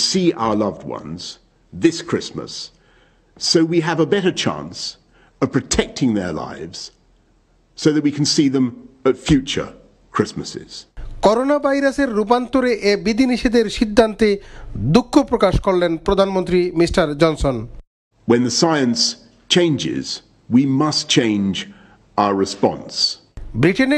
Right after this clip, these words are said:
Speaker 2: শীতের শুরুতেই করোনায় আক্রান্ত হচ্ছেন প্রতিদিন বিশ থেকে পঁচিশ হাজারের উপর, আর মৃত্যুবরণ করছেন পাঁচ থেকে ছয়শতের উপর, যার মধ্যে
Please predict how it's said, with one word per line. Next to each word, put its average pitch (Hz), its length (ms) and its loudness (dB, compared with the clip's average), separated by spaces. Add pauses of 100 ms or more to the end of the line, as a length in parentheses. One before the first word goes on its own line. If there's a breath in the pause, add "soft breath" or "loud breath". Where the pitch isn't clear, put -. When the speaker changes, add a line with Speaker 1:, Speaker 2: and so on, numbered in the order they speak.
(100)
Speaker 2:
শীতের 277 300 0 (120)
শুরুতেই 277 400 2 (180)
করোনায় 226 400 4
আক্রান্ত 214 320 0 (120)
হচ্ছেন 208 300 2 (220)
প্রতিদিন 247 380 2 (540 loud breath)
বিশ 233 160 4 (100)
থেকে 233 180 4 (220)
পঁচিশ 240 280 4 (120)
হাজারের 190 400 2 (180)
উপর, 180 200 2 (460 loud breath)
আর 175 100 2 (300)
মৃত্যুবরণ 240 520 2 (120)
করছেন 214 260 0 (240)
পাঁচ 233 160 2 (160)
থেকে 202 200 0 (420 loud breath)
ছয়শতের 226 480 2 (180)
উপর, 131 220 -2 (440)
যার 190 200 4
মধ্যে 226 240 0